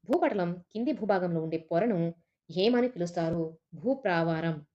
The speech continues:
దీని మందం ఎంత ఉంటుంది? రెండు వేల తొమ్మిది వందల కిలోమీటర్లు.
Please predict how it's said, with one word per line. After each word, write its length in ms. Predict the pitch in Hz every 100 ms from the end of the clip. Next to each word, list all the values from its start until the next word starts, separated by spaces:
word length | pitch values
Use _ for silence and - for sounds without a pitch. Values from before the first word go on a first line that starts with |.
| _ -
దీని 200 | 175 156
మందం 360 | 156 180 269
ఎంత 160 | 233 202
ఉంటుంది? 520 | 190 180 170 170 170 - _ _ _
రెండు 240 | 165 170 175
వేల 240 | 165 160
తొమ్మిది 280 | 156 156 151
వందల 160 | 147
కిలోమీటర్లు. 680 | 143 - 180 190 170 147 147